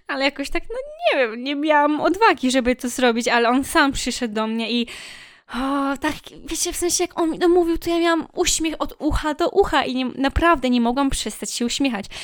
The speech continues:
I to, to sprawiło, że,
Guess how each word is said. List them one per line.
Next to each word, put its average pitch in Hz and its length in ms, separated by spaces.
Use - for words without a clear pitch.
I 247 60
to, 254 640
to 269 100
sprawiło, 247 520
że, 214 720